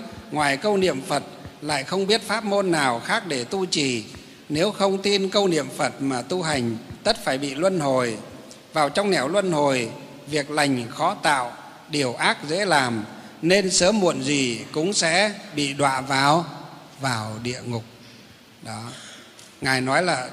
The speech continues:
cứ luân chuyển trong thế giới này, việc lành thì khó tạo, việc ác á thì dễ gì? Dễ làm.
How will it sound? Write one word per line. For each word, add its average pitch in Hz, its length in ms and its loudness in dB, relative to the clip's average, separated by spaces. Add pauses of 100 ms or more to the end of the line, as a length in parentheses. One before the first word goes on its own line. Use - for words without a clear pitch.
(120)
cứ 170 140 0
luân 190 220 2
chuyển 127 260 0
trong 170 180 0
thế 160 180 -2
giới 160 160 -2
này, 131 260 -4 (1160)
việc 139 200 -4
lành 131 300 -4
thì 117 120 -10
khó 160 220 -8
tạo, 127 280 -8 (720)
việc 139 220 -2
ác 196 220 2
á 226 120 2
thì 156 140 0
dễ 170 240 2
gì? 165 220 6 (680)
Dễ 151 220 -2
làm. 131 260 -2